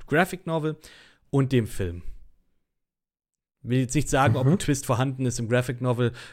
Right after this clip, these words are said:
Speaker 1: Wenn ihr die Möglichkeit habt, lest es einfach durch.
Speaker 2: Mhm.
Speaker 1: Ja, genau.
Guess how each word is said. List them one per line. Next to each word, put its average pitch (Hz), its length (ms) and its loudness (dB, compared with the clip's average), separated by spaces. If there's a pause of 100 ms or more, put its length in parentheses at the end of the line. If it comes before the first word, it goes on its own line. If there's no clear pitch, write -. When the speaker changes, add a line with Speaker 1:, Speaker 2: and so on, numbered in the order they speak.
Speaker 1:
Wenn 120 140 0
ihr 120 80 2
die 113 80 0
Möglichkeit 110 480 -2
habt, 101 160 -4
lest 104 200 -4
es - 60 -10
einfach - 240 -12
durch. - 440 -18 (1000)
Speaker 2:
Mhm. 113 100 2
Speaker 1:
Ja, 143 200 2 (520)
genau. 98 340 -6